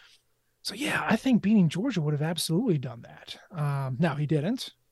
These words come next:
And it's cool that Missouri was, like, the one team that played Georgia close last year. That doesn't count for a whole lot on the recruiting trail or on job security. Now, the school has clearly invested in Drinkwitz. He got the raise. They expanded his salary pool for his assistants.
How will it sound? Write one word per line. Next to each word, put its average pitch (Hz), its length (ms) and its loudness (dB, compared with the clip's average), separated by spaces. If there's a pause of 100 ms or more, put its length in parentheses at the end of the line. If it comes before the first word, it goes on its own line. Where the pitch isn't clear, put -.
(140)
And 156 500 0
it's 165 160 -2
cool 208 380 2
that 185 180 4
Missouri 170 300 2
was, 160 240 2
like, 151 160 -4
the 151 80 -4
one 156 260 -2
team 170 240 0
that 143 140 -2
played 165 260 -2
Georgia 151 300 0
close 254 340 -2
last 131 320 -10
year. 143 220 -6 (1080)
That 160 140 -14
doesn't 202 240 4
count 190 240 2
for 190 160 -2
a 175 80 0
whole 196 240 4
lot 185 420 4
on 175 120 2
the 156 60 6
recruiting 185 440 4
trail 185 360 6
or 170 220 8
on 156 160 4
job 156 300 0
security. 123 560 -6 (140)
Now, 170 300 6
the 165 120 4
school 214 320 6
has 156 160 6
clearly 226 400 4
invested 165 500 4
in 151 120 2
Drinkwitz. 147 440 0
He 160 100 0
got 175 300 2
the 180 80 4
raise. 139 440 0
They 147 100 -2
expanded 180 560 2
his 170 140 2
salary 151 500 0
pool 147 240 -2
for 147 220 -4
his 131 120 -4
assistants. 135 640 -6